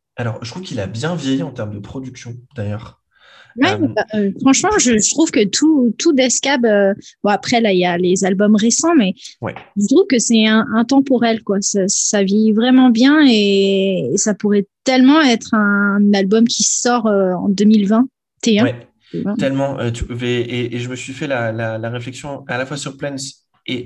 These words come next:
Speaker 1: peut-être encore plus sur, euh, euh, Transatlanticism,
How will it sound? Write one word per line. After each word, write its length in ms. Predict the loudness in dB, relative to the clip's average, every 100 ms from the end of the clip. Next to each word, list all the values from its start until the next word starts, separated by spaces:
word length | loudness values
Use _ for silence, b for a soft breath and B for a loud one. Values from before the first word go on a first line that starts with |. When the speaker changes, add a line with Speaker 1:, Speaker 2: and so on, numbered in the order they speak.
| -8
Speaker 1:
peut-être 320 | -6 -8 -8
encore 340 | -12 -14 -14
plus 440 | -14 -10 -10 -12 b b b b
sur, 300 | -14 -8 -4
euh, 520 | -4 -2 -2 -2 -4 -6
euh, 460 | -6 -4 -4 -6 -8
Transatlanticism, 1040 | -10 -10 -8 -8 -10 -12 -10 -6 -6 -8